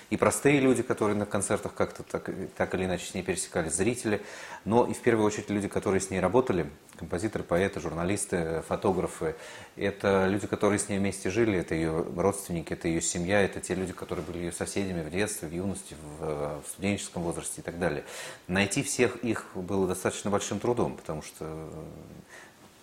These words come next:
списка, как вы понимаете, никто не давал, приходилось искать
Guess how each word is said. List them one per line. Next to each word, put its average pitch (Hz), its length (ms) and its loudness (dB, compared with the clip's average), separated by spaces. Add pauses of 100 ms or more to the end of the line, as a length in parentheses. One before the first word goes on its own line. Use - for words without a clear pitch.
(220)
списка, - 400 -4
как 87 160 -4
вы 90 100 -2
понимаете, 92 500 0
никто 92 240 2
не 90 100 4
давал, 107 320 6
приходилось 90 600 -2
искать - 340 2